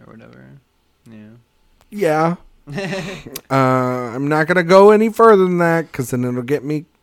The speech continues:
Speaker 2: get me very sad, 'cause that is so fucking true.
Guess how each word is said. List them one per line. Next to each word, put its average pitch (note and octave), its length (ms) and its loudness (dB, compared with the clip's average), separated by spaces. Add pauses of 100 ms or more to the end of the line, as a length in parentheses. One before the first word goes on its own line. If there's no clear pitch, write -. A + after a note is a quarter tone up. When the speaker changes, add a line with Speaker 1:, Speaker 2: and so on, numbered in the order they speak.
(240)
Speaker 2:
get C#3+ 160 -8
me D#3+ 140 -6
very E3+ 260 -6
sad, E3+ 320 -8
'cause - 180 -10
that C3+ 320 -4
is A2+ 420 -6 (1200)
so - 420 -10
fucking F#2 380 -10
true. - 300 -16